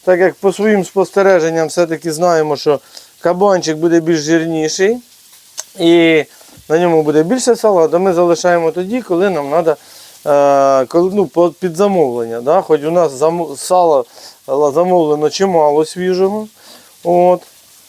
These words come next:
І ми ж різали тут пару днів назад. От, але я думаю, що ми закриємося, але в нас деякі люди, які і чекають і далі. От, тобто є такі, що там їм не к спеху, і вони, е, можуть, е,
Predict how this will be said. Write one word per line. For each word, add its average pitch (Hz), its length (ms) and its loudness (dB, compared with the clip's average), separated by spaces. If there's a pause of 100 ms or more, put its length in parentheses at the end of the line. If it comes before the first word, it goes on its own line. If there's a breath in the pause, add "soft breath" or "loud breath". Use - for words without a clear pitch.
(300)
І 165 220 2
ми 180 160 2
ж 160 180 -4
різали 165 360 2
тут 143 280 0
пару 156 240 2
днів 156 220 -4
назад. 202 420 2 (800 soft breath)
От, 156 240 0
але 294 340 2 (140)
я 190 200 0
думаю, 202 280 -2
що 196 140 -6
ми 196 160 -2
закриємося, 220 680 0
але 233 220 4
в 233 80 0
нас 196 160 0
деякі 185 340 0
люди, 202 220 0
які 170 320 -2 (340 loud breath)
і 170 100 -2
чекають 160 640 0
і 151 80 -4
далі. 117 380 0 (420 loud breath)
От, 123 320 0
тобто 139 280 0
є 160 180 4
такі, 139 280 -4
що 131 140 -8
там 139 220 -2
їм 143 180 -4
не 143 100 -2
к 143 60 -16
спеху, 240 600 -2
і 269 140 -6
вони, 180 420 0 (440 loud breath)
е, 139 200 2
можуть, 151 500 -2
е, 135 600 2